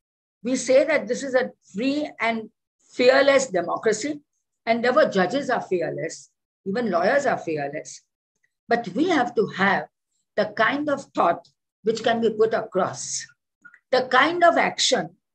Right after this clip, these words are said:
which can be emulated. Once that is done, all the five I's are satisfied. I don't think you will need anything else. So, friends, the desirable quality of lawyers.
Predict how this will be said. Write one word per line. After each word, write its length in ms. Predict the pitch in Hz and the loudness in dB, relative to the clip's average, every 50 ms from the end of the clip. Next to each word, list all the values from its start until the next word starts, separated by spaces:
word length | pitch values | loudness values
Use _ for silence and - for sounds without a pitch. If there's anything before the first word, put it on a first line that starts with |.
| _ _ _ | _ _ _
which 240 | - 254 262 - - | -2 -2 -2 0 0
can 220 | 277 269 277 277 | 0 0 0 0
be 120 | 311 302 | 2 2
emulated. 600 | 269 226 208 214 226 226 214 196 175 147 - 147 - _ _ _ _ _ _ _ _ _ _ _ _ _ _ _ _ _ _ _ _ - | 4 4 4 2 2 2 2 2 2 0 -2 -6 -14 _ _ _ _ _ _ _ _ _ _ _ _ _ _ _ _ _ _ _ _ -2
Once 320 | 220 277 349 392 311 - | 0 0 2 0 -2 -2
that 200 | - 254 254 247 | 0 0 0 0
is 200 | 269 262 214 - | 0 -2 -4 -4
done, 340 | - 208 214 208 165 147 143 - _ _ _ _ _ _ _ _ _ _ | -2 -2 -2 -2 -2 -4 -8 -14 _ _ _ _ _ _ _ _ _ _
all 260 | 226 233 262 294 320 311 | 2 4 4 4 4 2
the 120 | 311 277 | 0 -2
five 340 | - - 254 247 254 262 247 | 0 2 2 4 4 4 4
I's 280 | 233 226 240 254 - | 4 4 4 4 4
are 140 | 247 240 226 | 2 2 2
satisfied. 680 | - - 185 - - 180 - - - - 165 143 143 143 _ _ _ _ _ _ _ _ | 2 -2 -4 -6 -6 -8 -10 -8 -6 -6 -4 -4 -6 -10 _ _ _ _ _ _ _ _
I 140 | - 226 226 | -4 -4 -2
don't 280 | 202 190 214 233 240 233 | 0 0 0 -2 -2 -4
think 180 | 302 220 220 | -6 -6 -4
you 100 | 214 214 | -4 -4
will 140 | 208 208 202 | -2 -2 0
need 300 | 190 185 190 190 190 - - | 0 0 0 -2 -4 -8 -10
anything 440 | - 151 190 202 - 202 196 170 156 | -8 -8 -8 -8 -10 -12 -12 -12 -14
else. 460 | 139 - _ - - - - - - _ _ _ _ _ _ _ _ _ _ _ _ _ _ _ _ _ _ _ _ _ _ _ _ _ _ _ _ _ _ _ _ _ _ _ _ _ _ _ _ | -14 -16 _ -18 -18 -18 -18 -18 -20 _ _ _ _ _ _ _ _ _ _ _ _ _ _ _ _ _ _ _ _ _ _ _ _ _ _ _ _ _ _ _ _ _ _ _ _ _ _ _ _
So, 560 | - - - - - 302 320 339 - - - _ _ _ _ _ _ _ _ | -10 -4 0 2 4 4 4 2 0 -4 -10 _ _ _ _ _ _ _ _
friends, 580 | - 247 233 208 185 190 233 262 190 - - _ _ _ _ _ _ _ _ | 0 2 2 2 0 -2 -4 -8 -10 -14 -18 _ _ _ _ _ _ _ _
the 100 | - 269 247 | 0 0 2
desirable 760 | 208 226 226 214 185 226 233 262 294 311 320 311 339 339 339 - | 4 4 4 6 6 6 6 6 6 4 4 4 2 2 0 -2
quality 440 | 247 233 202 214 226 226 - 233 226 220 | -4 -2 -2 -2 -2 -4 -4 -4 -2 -2
of 160 | 208 - 180 | -2 -4 -8
lawyers. 640 | 165 143 135 139 139 143 - - - - - - | -12 -12 -12 -12 -14 -16 -18 -20 -20 -18 -18 -20